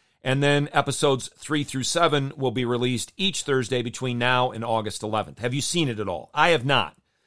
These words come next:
I'm looking forward to seeing it, but I haven't seen it yet. If you have seen it, what do you think about it? I've heard many people saying it's very, very good. A lot of people are discussing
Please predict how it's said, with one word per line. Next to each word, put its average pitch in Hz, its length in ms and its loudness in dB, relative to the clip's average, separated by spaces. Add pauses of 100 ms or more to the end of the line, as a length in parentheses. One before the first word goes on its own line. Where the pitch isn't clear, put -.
(140)
I'm 110 120 -6
looking 135 240 0
forward 156 360 0
to 95 80 -10
seeing 98 280 -4
it, 107 160 -8 (220)
but 127 100 2
I 135 80 8
haven't 139 300 2
seen 127 220 -2
it 98 80 -6
yet. 110 340 0 (420)
If 127 140 -4
you 143 120 2
have 202 280 4
seen 120 220 -2
it, 139 140 -6
what 135 140 -2
do 147 60 2
you 139 60 2
think 147 180 -2
about 95 300 -4
it? - 80 -20 (600)
I've 117 180 2
heard 151 180 4
many 156 200 2
people 139 380 0
saying 135 380 0
it's 104 160 -4
very, 135 260 2
very 127 220 2
good. 107 240 0
A 98 40 -6
lot 131 160 0
of 165 60 -10
people 175 240 -4
are 139 100 2
discussing 117 600 -2